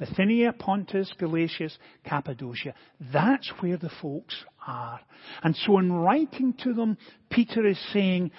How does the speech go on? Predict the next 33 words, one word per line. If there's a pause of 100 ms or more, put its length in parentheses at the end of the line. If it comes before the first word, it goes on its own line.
(120)
"I
want
you
to
be
living
out
your (160)
faith
day
by
day. (200)
I
want
to
encourage
you.
I
want
to
see
you (320)
growing
and
maturing
in
your (160)
faith." (320)
And
so
he
spent
these